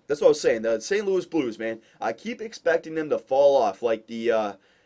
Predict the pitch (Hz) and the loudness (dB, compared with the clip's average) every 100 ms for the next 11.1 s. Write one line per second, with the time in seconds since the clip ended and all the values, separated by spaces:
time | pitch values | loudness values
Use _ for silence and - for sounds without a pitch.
0 | _ - 117 127 147 151 156 139 120 127 | _ -6 -6 -2 -2 -2 0 0 2 2
1 | 123 113 104 95 98 117 110 113 113 107 | 2 0 -2 -4 0 0 0 -4 -2 -2
2 | 107 107 104 101 95 107 101 98 98 92 | -2 -4 -6 -6 -8 -6 -4 -4 -4 -6
3 | - 151 135 143 131 127 120 101 98 - | 2 2 2 -2 -2 -2 -4 -6 -10 -18
4 | _ _ _ _ _ 127 131 139 165 160 | _ _ _ _ _ 0 2 6 6 6
5 | 143 147 151 127 143 202 202 151 185 170 | -4 6 6 8 2 0 -4 -4 0 0
6 | 139 175 151 113 95 120 120 131 123 120 | 0 -2 -2 -10 -8 -12 0 2 2 -2
7 | - 196 190 180 143 143 - 160 135 113 | -6 -6 -4 -6 -6 -10 -10 -10 -8 -8
8 | 110 143 147 113 127 135 123 - 143 - | 0 0 0 -2 -2 -2 -4 0 2 2
9 | _ _ - 131 117 135 110 131 110 87 | _ _ -16 -6 -2 -2 -2 -4 -4 -6
10 | 113 123 165 160 160 139 139 131 - 131 | -8 -6 -6 -6 -6 -2 -2 -4 -2 0
11 | 110 | -2